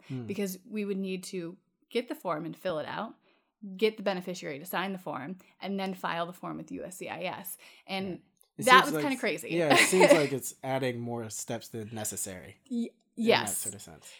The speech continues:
Speaker 2: Yeah. So ayla, uh, which is the American Immigration Lawyers Association, sent a letter to U S C I S saying, "Hey, guys,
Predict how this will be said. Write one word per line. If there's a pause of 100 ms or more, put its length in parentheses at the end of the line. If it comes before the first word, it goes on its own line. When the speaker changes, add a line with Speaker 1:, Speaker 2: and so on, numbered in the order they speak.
Speaker 2:
Yeah.
So
ayla,
uh,
which
is
the
American
Immigration (240)
Lawyers
Association, (200)
sent
a
letter
to
U
S
C
I (180)
S
saying,
"Hey, (420)
guys,